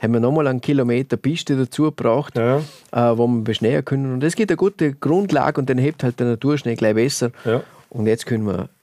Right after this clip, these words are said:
Speaker 1: sehr breit auf Piste.
Speaker 2: Ja, ja, ja. Schwamm natürlich auch, gell? Wirklich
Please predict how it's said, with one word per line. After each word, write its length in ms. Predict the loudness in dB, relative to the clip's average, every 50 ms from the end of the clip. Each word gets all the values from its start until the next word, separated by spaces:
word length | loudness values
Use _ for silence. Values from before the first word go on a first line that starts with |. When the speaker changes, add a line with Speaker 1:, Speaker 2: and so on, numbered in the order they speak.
| _ _
Speaker 1:
sehr 260 | -14 -8 -4 -4 -4 -4
breit 340 | -4 -6 -6 -8 -8 -10
auf 100 | -12 -10
Piste. 340 | -10 -8 -4 -2 -2 -4 -4 -8 -10 -8
Speaker 2:
Ja, 60 | -8
ja, 100 | -8 -8 -10 _ -10
ja. 120 | -10 -10 -10 _ _ -20 -16
Schwamm 340 | -6 -2 0 2 2 2 2
natürlich 460 | 2 0 2 2 2 2 2 0 0
auch, 220 | 2 2 2 2 2
gell? 320 | 2 2 2 2 0 -2 -4 -2 0
Wirklich 340 | 0 0 0 -2 -6 -6